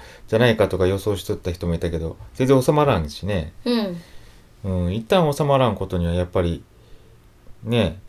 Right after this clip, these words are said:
Speaker 2: うん。
Speaker 1: こう、どう、ね、お-、どうにもならんっていうのかな。
Speaker 2: うん。
Speaker 1: ね、収まったとは言えないと思うんですけどね。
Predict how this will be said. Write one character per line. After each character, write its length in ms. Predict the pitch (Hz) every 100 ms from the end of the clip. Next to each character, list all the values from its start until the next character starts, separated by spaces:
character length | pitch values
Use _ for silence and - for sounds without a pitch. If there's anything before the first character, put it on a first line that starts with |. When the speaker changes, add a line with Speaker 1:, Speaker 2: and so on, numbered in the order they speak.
| - _
Speaker 2:
う 60 | 220
ん。 260 | 185 175 - - _ - _ - - - _ _ - - - -
Speaker 1:
こ 180 | - 87
う、 60 | 87
ど 340 | 95 87 - - - - - - -
う、 20 |
ね、 60 | 98
お-、 260 | 98 - - - - - - -
ど 180 | 90 101
う 40 |
に 60 | 95
も 120 | 90
な 140 | 92 95
ら 100 | 92
ん 60 |
っ 20 |
て 100 | 85
い 40 | 80
う 80 | 80
の 80 |
か 140 | 76 110
な。 240 | 165 185 - -
Speaker 2:
う 60 | 226
ん。 240 | 202 175 - - - - - - - - -
Speaker 1:
ね、 120 | 104 104 87
収 80 | 87
ま 120 | 90
っ 80 | 85
た 100 | -
と 120 | -
は 100 | 76
言 160 | 76 87
え 60 | 87
な 100 | 80
い 80 |
と 80 | 76
思 100 | 76
う 40 | 71
ん 20 |
で 60 |
す 80 | -
け 80 | -
ど 100 | 82
ね。 280 | 98 87